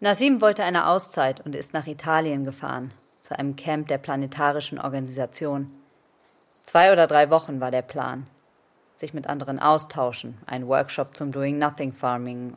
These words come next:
einen Kurs zur Bewegungstechnik anbieten, solche Sachen. Aber ich habe gesehen, wie er seinen V-W-Bus ausbaute, wochenlang. Er richtete ihn so ein, dass er darin wohnen konnte. Er bereitete was vor.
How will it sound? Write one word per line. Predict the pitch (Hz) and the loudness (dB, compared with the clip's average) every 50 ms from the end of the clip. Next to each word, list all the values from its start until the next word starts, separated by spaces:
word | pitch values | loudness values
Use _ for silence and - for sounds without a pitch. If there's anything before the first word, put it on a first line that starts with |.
| - | -12
einen | - 127 123 123 120 - | -10 -8 -8 -8 -10 -8
Kurs | - - 160 151 147 151 | -4 -2 -2 -2 -2 -4
zur | - 170 | -8 -8
Bewegungstechnik | 147 143 139 143 156 156 151 - 143 131 123 - - - 165 139 - - 156 147 - | -8 -6 -2 0 0 0 0 0 -2 -2 -4 -6 -8 -6 -8 -8 -8 -8 -10 -4 0
anbieten, | 135 131 135 135 131 135 127 - - 131 | 2 2 2 2 0 -4 -6 -6 -6 0
solche | 120 135 135 135 - 139 | 2 4 4 4 2 -2
Sachen. | 120 135 131 - - - 139 - - _ _ _ _ _ _ _ _ _ _ _ _ _ _ _ _ _ _ _ _ _ _ | -4 -4 -6 -6 -10 -14 -16 -18 -20 _ _ _ _ _ _ _ _ _ _ _ _ _ _ _ _ _ _ _ _ _ _
Aber | 175 170 190 | 4 4 4
ich | 190 185 202 | 4 4 2
habe | 208 190 196 185 | 2 2 2 0
gesehen, | 170 170 160 185 180 185 190 180 - - - - - _ _ _ _ _ | -2 -2 0 0 0 0 -2 -4 -8 -14 -20 -20 -20 _ _ _ _ _
wie | _ 170 | _ 6
er | 170 170 156 | 6 6 8
seinen | 165 165 165 | 6 4 4
V-W-Bus | 160 - 160 160 151 165 180 180 175 - 139 - - | 2 2 0 2 4 4 4 4 2 -2 -4 -6 -4
ausbaute, | - - 131 131 131 - - - - 135 131 135 - 139 131 - - - | 0 2 2 2 0 -2 -2 -2 -2 -2 -2 -6 -10 -12 -12 -12 -12 0
wochenlang. | 143 151 170 - - 196 185 175 160 151 143 127 123 123 - _ _ _ _ _ _ _ _ | 2 2 2 2 -2 -6 -4 -2 0 0 -2 -2 -4 -10 -16 _ _ _ _ _ _ _ _
Er | 165 156 | 4 4
richtete | 151 196 196 - 226 208 - 196 | 4 2 2 2 0 0 0 -2
ihn | 165 170 147 | -2 -2 -2
so | 139 156 175 196 | 0 0 2 2
ein, | - - 160 170 175 | 2 2 0 0 0
dass | 156 156 - | 0 -2 0
er | 165 | 2
darin | 139 147 143 147 147 139 127 | 2 2 2 2 -2 -2 -2
wohnen | 139 143 147 139 123 | -2 0 0 -2 -4
konnte. | - - - 120 120 - - - | -6 -8 -10 -10 -10 -10 -8 -6
Er | - 156 | -4 -2
bereitete | 143 165 151 156 170 220 247 - 233 - 214 185 | 0 0 2 4 2 2 2 0 -6 -10 -4 -2
was | 185 175 - - | -2 -4 -4 -6
vor. | - - 160 127 107 - | -4 -4 -4 -4 -4 -6